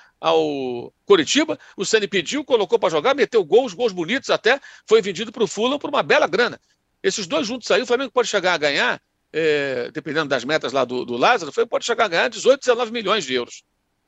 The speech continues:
Dois jogadores que estavam ali, ó, encostados ali, tanto o Lázaro como o Rodrigo Muniz, sendo emprestado até.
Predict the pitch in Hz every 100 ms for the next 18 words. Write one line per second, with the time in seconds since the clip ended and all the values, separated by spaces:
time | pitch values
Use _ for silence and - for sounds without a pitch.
0 | _ _ - 254 254 226 247 240 285 285
1 | 277 311 285 - _ - 233 247 302 214
2 | 208 294 247 - 247 233 208 262 294 -
3 | 311 254 277 269 247 247 240 254 247 226
4 | - - 240 277 - 110